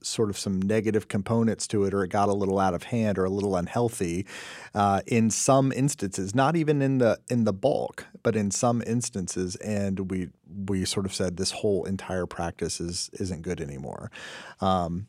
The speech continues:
just like a, you know, a few years ago when we said organic is good, we, we said program is bad. And then, uh, that meant that was a sort of, sort of sweeping decision across all of churches that became like a, a little infection that,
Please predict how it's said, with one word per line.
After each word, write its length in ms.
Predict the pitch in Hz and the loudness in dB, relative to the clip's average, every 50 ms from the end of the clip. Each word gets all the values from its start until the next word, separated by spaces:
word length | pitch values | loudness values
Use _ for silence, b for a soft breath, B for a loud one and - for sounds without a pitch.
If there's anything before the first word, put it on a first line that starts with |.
| - 120 | -6 -4
just 260 | 113 113 120 113 - - | 0 2 2 4 4 4
like 220 | 113 110 107 - | 4 4 4 2
a, 80 | 110 - - _ _ - | 0 -2 -4 _ _ -4
you 160 | - 123 110 | -2 0 2
know, 200 | 101 101 101 104 | 2 4 4 4
a 80 | 107 107 | 2 2
few 160 | - - 117 | 2 2 2
years 260 | 110 110 127 139 127 | 4 6 6 6 8
ago 220 | 127 107 113 113 110 | 6 6 8 8 8
when 140 | 107 110 107 | 6 6 4
we 100 | 110 107 | 2 0
said 440 | - - 120 110 107 107 104 101 - | 2 4 4 4 4 4 2 0 0
organic 600 | - 117 113 104 95 117 113 117 117 117 113 117 - | 2 2 2 4 4 2 2 4 4 4 2 2 0
is 140 | 107 98 92 | -2 -2 -2
good, 760 | 95 - 123 135 127 113 101 101 101 104 104 110 113 113 107 | -2 2 4 6 8 8 6 6 4 2 0 0 -4 -4 -2
we, 260 | 107 107 104 104 101 - | 0 0 0 0 -2 -4
we 200 | - 113 113 104 101 101 95 - | -4 -2 -2 0 0 -2 -4 -6
said 300 | - - - 110 101 95 - | -2 2 2 2 2 2 2
program 460 | - 113 107 95 104 104 104 101 101 | 2 2 4 4 2 2 2 2 2
is 120 | 101 92 92 | 0 -2 0
bad. 440 | 90 107 110 110 101 87 85 82 | 0 2 2 2 2 0 0 0
And 120 | 95 98 104 | 0 2 2
then, 180 | 104 101 95 - - | 2 0 -2 -4 -6
uh, 120 | - 104 | -6 -4
that 240 | 98 104 107 104 - | 0 2 0 0 2
meant 340 | 107 110 110 107 104 95 - _ _ _ - - | 2 0 2 2 0 -2 -4 _ _ _ -8 -2
that 180 | 104 107 95 | 0 0 0
was 120 | - 107 101 | 0 0 -2
a 60 | 95 | -2
sort 180 | - - 110 98 | -2 -2 -2 0
of, 160 | 95 82 - - - | -2 -2 -6 -10 -10
sort 220 | - - 113 98 | -6 -2 -2 -2
of 80 | 95 - | -2 -2
sweeping 680 | - - 120 113 104 - - 104 101 101 95 98 98 | -4 0 0 0 0 2 2 2 2 2 2 0 0
decision 600 | 92 98 - - 110 107 101 101 95 92 92 95 - B B B B B B B B | 0 -2 -2 0 0 0 0 0 -2 -2 -2 -4 -6 B B B B B B B B
across 380 | 95 - - 113 107 98 - | -2 4 6 6 6 6 4
all 240 | - 101 107 107 104 | 2 2 2 2 2
of 80 | 95 - | 0 0
churches 460 | - - 113 104 - 104 98 95 - | 2 2 2 2 2 0 0 0 -2
that 100 | 101 95 | -4 -6
became 340 | 92 90 - - 110 104 101 | -6 -4 -2 -2 0 2 2
like 220 | 101 95 92 - | 2 0 0 0
a, 240 | 101 92 92 87 - - _ _ - | 0 -2 -2 -2 -4 -8 _ _ -8
a 120 | - 107 | -6 -4
little 320 | 98 95 104 104 104 101 95 | -4 -2 0 0 2 2 2
infection 800 | 92 95 - - 135 139 - - - 104 92 90 95 98 95 | 2 0 2 4 2 4 2 2 0 0 0 0 0 0 0
that, 180 | 98 104 98 - | 2 0 0 0